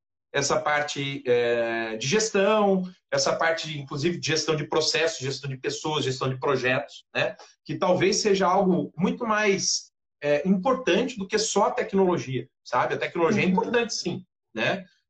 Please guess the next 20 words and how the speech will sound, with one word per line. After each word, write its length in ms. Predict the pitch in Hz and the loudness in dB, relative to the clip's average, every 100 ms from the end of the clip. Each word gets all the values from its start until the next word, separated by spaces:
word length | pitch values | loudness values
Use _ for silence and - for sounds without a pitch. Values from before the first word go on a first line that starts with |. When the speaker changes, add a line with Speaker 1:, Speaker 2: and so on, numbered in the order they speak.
| - | -4
Speaker 1:
Mas 520 | 135 143 135 - - | -2 0 -2 -4 -4
todas 360 | - 269 262 196 | 2 4 4 2
essas 420 | 208 - 226 190 | 2 0 0 -2
tecnologias, 840 | - 190 190 180 165 127 135 185 | -2 0 2 2 2 0 -2 -2
né? 60 | 151 | -2
Porque 140 | - | 0
o 60 | 208 | 0
bin 140 | 175 | 2
é 20 | 247 | 0
uma, 300 | 233 160 170 | 0 0 -2
é 20 | |
uma 120 | 156 | 0
grande 220 | 147 202 | 0 0
tecnologia, 520 | 180 170 160 127 117 - - - - | -2 -4 -2 -2 -4 -8 -12 -12 -4
mas 200 | 139 - | -2 2
todas 300 | 214 240 190 | 4 4 4
essas 300 | 196 196 190 | 2 2 0
tecnologias, 560 | 196 190 190 170 - | 0 4 4 4 0
tecnologias 800 | - 175 190 185 160 135 262 226 | 0 0 4 4 4 2 2 0
de, 300 | 180 214 233 | 0 0 0